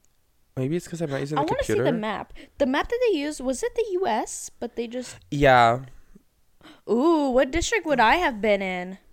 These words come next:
Speaker 1: Everyone talks about that. Okay, okay. Oh, I fa-, wait. Yes. Okay.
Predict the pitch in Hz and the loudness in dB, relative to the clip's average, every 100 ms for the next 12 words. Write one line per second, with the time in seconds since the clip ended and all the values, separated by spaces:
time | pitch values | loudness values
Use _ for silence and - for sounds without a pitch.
0 | - 123 151 135 120 143 170 143 120 107 | -14 -6 -6 -4 -4 -4 -2 -2 -2 -2
1 | 107 107 165 _ _ _ _ _ _ _ | -2 -6 -10 _ _ _ _ _ _ _
2 | _ _ _ _ _ _ _ _ - 135 | _ _ _ _ _ _ _ _ 2 6
3 | 143 117 104 - 180 208 170 - _ - | 6 8 6 8 10 10 8 2 _ -14
4 | - - - _ _ _ _ _ _ _ | -14 -16 -20 _ _ _ _ _ _ _
5 | _ _ _ _ _ _ _ _ _ _ | _ _ _ _ _ _ _ _ _ _
6 | - 120 - - - - 151 117 | -12 -10 -10 -14 -4 0 2 0